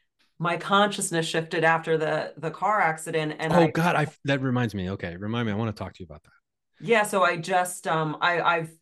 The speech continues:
Speaker 1: felt the call and the pull of these things, but I think it's also connected to our journey as humans. And, like, what fascinates us about the paranormal is because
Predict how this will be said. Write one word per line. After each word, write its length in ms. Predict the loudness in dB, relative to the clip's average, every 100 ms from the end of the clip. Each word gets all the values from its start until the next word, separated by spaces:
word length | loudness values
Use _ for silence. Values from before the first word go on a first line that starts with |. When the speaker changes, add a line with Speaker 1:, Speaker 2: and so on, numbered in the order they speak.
| _
Speaker 1:
felt 340 | -2 0 -2 -6
the 80 | -14
call 520 | -6 0 4 4 2
and 120 | -2
the 60 | -8
pull 480 | -8 -4 -2 -2 -4
of 220 | -8 -10
these 320 | -8 -8 -4
things, 460 | -2 0 0 -4 0
but 180 | 4
I 120 | 4 4
think 380 | 0 -2 -2 -4
it's 140 | -4
also 440 | 2 2 4 0 -2
connected 640 | -2 -2 -2 -2 -6 -8
to 220 | -4 -6 0
our 240 | 0 0
journey 400 | 0 0 0 -2
as 140 | -6 -8
humans. 480 | -6 -4 -4 -4
And, 140 | -4 -2
like, 280 | -2 -4 -10 _ _ _ 0
what 280 | 2 2
fascinates 840 | 4 4 4 2 0 2 2 0 -2
us 260 | 0 0 0
about 400 | 0 0 0 -4
the 60 |
paranormal 880 | -8 -4 -2 -2 -2 -2 -2 -6 -8
is 80 | -8
because 600 | -12 -6 -4 -4 -6 -10